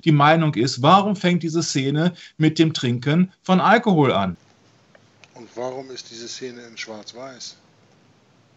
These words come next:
Speaker 2: Entweder sind sie alle schwarz gekleidet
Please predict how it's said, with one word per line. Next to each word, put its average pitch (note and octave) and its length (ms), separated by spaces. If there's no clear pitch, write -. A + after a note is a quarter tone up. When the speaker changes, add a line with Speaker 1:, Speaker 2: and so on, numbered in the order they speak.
Speaker 2:
Entweder C3 360
sind A2+ 160
sie - 80
alle A#2 280
schwarz - 520
gekleidet A#2 580